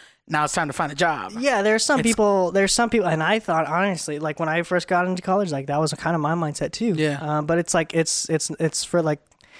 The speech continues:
Speaker 2: it's really about, like, who you know. And, like, that's another really big pro of going to school is just networking, is just surrounding yourself with like-minded people. Um, 'cause, like, I,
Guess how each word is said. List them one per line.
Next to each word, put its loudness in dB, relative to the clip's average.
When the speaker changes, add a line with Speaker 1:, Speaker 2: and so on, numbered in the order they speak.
Speaker 2:
it's 0
really 4
about, 2
like, 0
who 0
you 2
know. 0
And, -4
like, -6
that's 0
another 2
really 2
big -4
pro -2
of -6
going -2
to -2
school 2
is -4
just -4
networking, -4
is -4
just -4
surrounding -2
yourself -4
with 0
like-minded -2
people. -4
Um, -2
'cause, -2
like, -2
I, 2